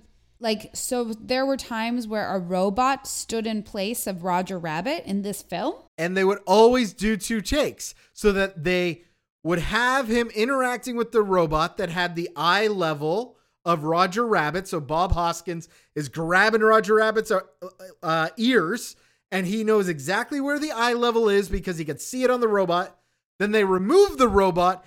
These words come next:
Speaker 2: He does the exact same thing so that when they draw him in, the eye level is there.
Speaker 1: Lovely. That's great.
Speaker 2: Isn't that crazy? They don't do that shit today.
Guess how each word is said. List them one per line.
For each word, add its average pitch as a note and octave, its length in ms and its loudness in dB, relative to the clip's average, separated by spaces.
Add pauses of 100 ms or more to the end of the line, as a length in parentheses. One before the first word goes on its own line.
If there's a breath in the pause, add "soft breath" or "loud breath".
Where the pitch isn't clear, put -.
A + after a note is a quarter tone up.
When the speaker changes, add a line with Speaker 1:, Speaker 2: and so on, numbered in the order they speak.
(140)
Speaker 2:
He G3+ 120 -6
does F#3 200 0
the E3+ 100 -2
exact F#3 440 -2
same A#3+ 260 -2
thing G3 420 -4 (180 soft breath)
so G3 200 -4
that F3 120 -2
when D3+ 120 -4
they D3 120 -2
draw F#3+ 340 2
him F#3+ 200 0
in, G3 220 0
the F3 180 0
eye E3+ 240 2
level D#3 340 -2
is C3 160 -10
there. C3 240 -10
Speaker 1:
Lovely. G#3+ 1120 -2
That's C4+ 400 -2
great. D4+ 720 -4
Speaker 2:
Isn't A#3 120 -6
that G#4 200 0
crazy? A#3 580 2 (500 soft breath)
They G4+ 100 0
don't F#4+ 160 0
do D4 120 6
that A#3+ 180 6
shit B3 220 -2
today. E4 600 0